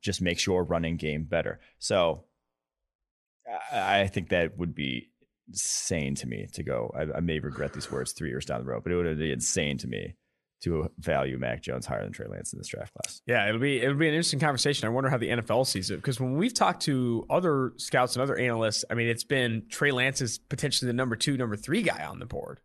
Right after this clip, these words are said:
Speaker 2: You know, not so much, like,
Speaker 1: Yes.
Speaker 2: even factoring Mac Jones into the conversation. This is the first that I'm really seeing Mac Jones being considered ahead of Trey Lance from one of the other bigger outlets. The other highlight I hear, I wanted to show
Speaker 1: We need
Speaker 2: was
Speaker 1: to get Seth Galina on to give us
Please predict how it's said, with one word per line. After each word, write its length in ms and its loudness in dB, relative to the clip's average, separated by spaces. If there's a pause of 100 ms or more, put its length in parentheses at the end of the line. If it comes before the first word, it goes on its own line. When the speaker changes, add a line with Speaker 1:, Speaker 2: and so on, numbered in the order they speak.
(100)
Speaker 2:
You 100 0
know, 200 0
not 220 0
so 100 2
much, 260 2
like, 140 4
Speaker 1:
Yes. 300 2
Speaker 2:
even 120 6
factoring 220 -2
Mac 160 2
Jones 260 -2
into 140 0
the 80 -8
conversation. 560 2
This 140 0
is 60 -2
the 80 -6
first 340 0 (240)
that 100 6
I'm 100 4
really 200 2
seeing 320 2
Mac 180 2
Jones 260 -2
being 300 -2 (300)
considered 600 2
ahead 320 2
of 120 4
Trey 240 0
Lance 360 0
from 400 0 (200)
one 120 0
of 60 0
the 80 4
other 180 4
bigger 380 0
outlets. 560 -2
The 140 2
other 300 4
highlight 340 4
I 140 4
hear, 280 0
I 60 2
wanted 240 2
to 60 -2
show 200 2
Speaker 1:
We 60 4
need 60 4
Speaker 2:
was 60 2
Speaker 1:
to 40 4
get 80 2
Seth 340 0
Galina 340 -2
on 140 -2
to 140 -8
give 180 -2
us 300 -4